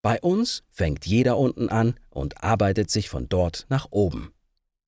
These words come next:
Wir haben unbegrenzte Möglichkeiten. Glaubt ihr, dass es Tage geben wird, an denen es nicht gut läuft? Ich kenne niemanden, der wirklich erfolgreich ist, bei dem es keine Zeiten gab,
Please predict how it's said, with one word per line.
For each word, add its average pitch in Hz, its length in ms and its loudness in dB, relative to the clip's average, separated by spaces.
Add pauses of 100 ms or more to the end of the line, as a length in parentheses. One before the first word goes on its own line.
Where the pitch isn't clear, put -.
(840)
Wir 110 160 4
haben 131 200 4
unbegrenzte 156 680 2
Möglichkeiten. 78 720 -2 (480)
Glaubt 92 320 0
ihr, 135 240 2
dass 95 180 0
es 80 140 -2
Tage 82 340 0
geben 98 280 0
wird, 107 280 -2
an 101 200 0
denen 92 260 2
es - 160 -4
nicht 80 200 -4
gut 98 220 -2
läuft? 101 340 -4 (480)
Ich 98 120 0
kenne 110 200 2
niemanden, 101 600 2
der 95 260 0
wirklich 127 360 0
erfolgreich 82 560 0
ist, - 260 -4 (280)
bei 113 140 2
dem 127 180 4
es 127 200 2
keine 147 320 0
Zeiten 107 400 0
gab, 95 280 0